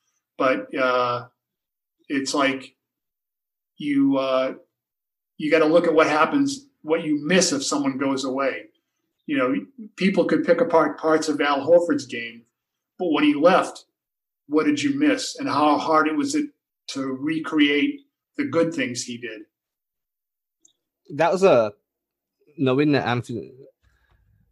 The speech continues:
Speaker 2: knowing that Anthony Davis could have come to the Celtics kind of makes me happy that he didn't in a way, because then we wouldn't have got this year out of Jason Tatum and Jaylen Brown that we've just been, uh, lucky enough to kind of watch that growth.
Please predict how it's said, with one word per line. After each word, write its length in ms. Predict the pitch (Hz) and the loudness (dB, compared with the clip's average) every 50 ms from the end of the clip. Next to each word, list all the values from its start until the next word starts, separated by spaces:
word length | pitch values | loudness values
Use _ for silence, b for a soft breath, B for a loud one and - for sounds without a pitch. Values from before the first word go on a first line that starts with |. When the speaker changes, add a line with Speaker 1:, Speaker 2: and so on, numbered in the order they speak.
| _ | _
Speaker 2:
knowing 300 | - 127 139 160 185 214 | 0 4 6 8 8 6
that 100 | 226 180 | 6 4
Anthony 360 | 143 156 151 147 - 151 143 131 | 2 2 0 0 -2 -4 -4 0
Davis 340 | - 117 123 123 127 123 | 0 0 0 0 -4 -8
could 200 | - - - 131 | -8 -2 -2 0
have 80 | 135 127 | 0 0
come 180 | - 135 127 120 | -2 -4 -6 -6
to 100 | - 110 | -8 -12
the 80 | 107 | -10
Celtics 500 | 98 - 113 107 110 110 - 117 87 - | -8 -6 -4 -4 -4 -4 -6 -8 -10 -10
kind 260 | - - 117 123 131 | -6 -4 -2 -2 -2
of 140 | 131 123 117 | -2 -4 -4
makes 240 | 123 123 117 - - | -4 -4 -4 -6 -6
me 100 | 117 113 | -6 -6
happy 280 | 98 117 110 - - 123 | -4 -4 -4 -4 -4 -2
that 180 | 113 110 - | -2 -2 -4
he 160 | 104 110 95 - - | -6 -10 -10 -8 -8
didn't 380 | 107 104 101 117 120 123 - - | -6 -6 -4 -4 -6 -6 -6 -6
in 100 | 131 131 | -4 -4
a 60 | 123 | -2
way, 240 | 123 123 127 139 147 | 0 0 0 0 0
because 300 | 135 127 - 127 107 101 | -2 -6 -8 -8 -8 -6
then 140 | 113 107 | -6 -6
we 80 | 110 110 | -6 -8
wouldn't 300 | 104 107 104 98 92 71 | -8 -10 -10 -10 -12 -14
have 140 | 64 101 - | -14 -12 -6
got 180 | - - - | -6 -6 -6
this 200 | 104 107 - - | -6 -10 -10 -8
year 220 | - 107 104 104 101 | -8 -6 -6 -4 -4
out 160 | 101 98 82 | -6 -6 -8
of 60 | 95 | -10
Jason 380 | - 101 98 98 - - 95 98 | -10 -10 -10 -10 -12 -14 -16 -12
Tatum 320 | - 104 101 - - 101 | -10 -8 -8 -8 -8 -12
and 100 | 101 98 | -12 -10
Jaylen 300 | 98 101 98 98 95 92 | -8 -8 -8 -8 -10 -12
Brown 260 | - 92 90 95 101 110 | -12 -12 -12 -12 -10 -12
that 80 | 104 | -10
we've 160 | - 117 110 - | -10 -12 -12 -10
just 260 | - 113 107 - - | -12 -12 -12 -10 -10
been, 220 | 120 117 120 110 - _ _ _ _ _ _ _ _ _ _ - | -8 -8 -8 -10 -12 _ _ _ _ _ _ _ _ _ _ -12
uh, 80 | 104 110 - | -12 -12 -10
lucky 420 | 110 123 113 113 113 - - 120 117 | -8 -6 -4 -4 -2 -2 -2 -4 -4
enough 260 | 110 117 110 110 - | -2 -4 -6 -8 -10
to 80 | - 113 | -14 -12
kind 220 | - - 110 107 | -8 -6 -6 -4
of 100 | 107 98 | -4 -6
watch 220 | 98 107 - - - | -6 -8 -8 -8 -8
that 160 | - 101 - | -8 -8 -8
growth. 420 | - - 98 101 113 135 135 _ | -8 -10 -8 -8 -8 -8 -10 _